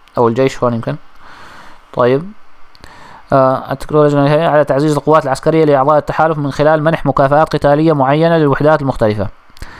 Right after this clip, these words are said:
طبعا، حاليا عندي بعض البحوث مش مفعلة لأنه التحالف معمول جديد.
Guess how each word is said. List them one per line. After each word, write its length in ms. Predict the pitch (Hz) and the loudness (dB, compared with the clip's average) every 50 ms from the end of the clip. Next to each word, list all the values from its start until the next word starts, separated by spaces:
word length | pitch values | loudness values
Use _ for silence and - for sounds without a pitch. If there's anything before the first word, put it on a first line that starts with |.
| - - - - - - - - - - - | -20 -20 -20 -20 -20 -20 -20 -20 -20 -10 -4
طبعا، 180 | - 160 165 160 | -2 0 0 2
حاليا 260 | 156 175 170 185 185 | 2 2 2 2 0
عندي 200 | 165 170 170 156 | 0 0 0 0
بعض 180 | 165 156 156 160 | 2 2 0 0
البحوث 280 | 151 147 - 170 156 | 0 0 0 0 0
مش 140 | 156 151 - | 0 0 0
مفعلة 340 | 151 139 156 143 147 143 135 | 0 0 0 0 2 2 2
لأنه 240 | 135 135 147 147 139 | 2 2 2 0 0
التحالف 340 | - - - 151 143 139 131 | -2 -2 0 0 0 2 0
معمول 220 | 123 127 131 123 | 0 0 0 0
جديد. 260 | 123 117 117 104 - | 0 0 0 0 -2